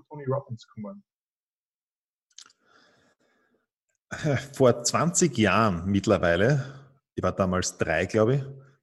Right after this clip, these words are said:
Speaker 2: äh, <laughs> also vor zwanzig Jahren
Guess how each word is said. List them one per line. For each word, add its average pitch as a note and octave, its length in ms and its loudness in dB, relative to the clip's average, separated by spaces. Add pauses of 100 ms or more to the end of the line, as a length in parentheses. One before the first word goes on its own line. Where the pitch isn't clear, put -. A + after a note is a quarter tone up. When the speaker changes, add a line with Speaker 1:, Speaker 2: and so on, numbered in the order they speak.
(120)
Speaker 2:
äh, G2+ 400 2
<laughs> - 1600 -4
also B2 220 4
vor C3 160 4
zwanzig C#3+ 440 2
Jahren C3 380 4